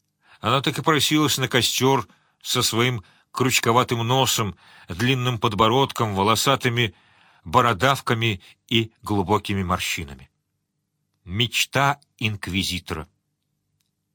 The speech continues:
Глаза у нее были умные и пронзительные, так что Сварог вскоре почувствовал себя неловко, словно его вдумчиво разглядывали в оптический прицел,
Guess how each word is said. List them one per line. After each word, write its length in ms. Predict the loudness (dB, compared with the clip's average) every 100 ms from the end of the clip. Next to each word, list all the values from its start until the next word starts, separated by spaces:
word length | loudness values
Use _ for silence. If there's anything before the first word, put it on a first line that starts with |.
| _ _ -8
Глаза 380 | 0 2 4
у 80 | 2
нее 200 | 2 -2
были 340 | 0 0 0 -2 -12 _
умные 520 | 0 2 2 0 -2
и 180 | -2 -6
пронзительные, 920 | -6 -4 -4 -6 -6 -6 -6 -6 -6 -8 _ _ _ _ _ _ _ _
так 180 | -4 -4
что 180 | -2
Сварог 420 | -2 2 2 2 0
вскоре 380 | -4 -2 -2
почувствовал 720 | 0 0 0 0 -2 -2 -2
себя 400 | -2 -2 0 -2 -2 _ _ _ _
неловко, 680 | -4 -2 0 0 -4 -6 -8 -10 _ _ _ _ _ -10
словно 420 | -4 0 0 2
его 440 | 2 2 2 2
вдумчиво 840 | -2 -8 -2 0 2 2 4 2 0 -10 _ -4
разглядывали 840 | 2 2 2 0 0 2 0 2
в 80 | 2
оптический 680 | 0 -4 -2 0 0 -2
прицел, 580 | -2 -2 0 2 2 0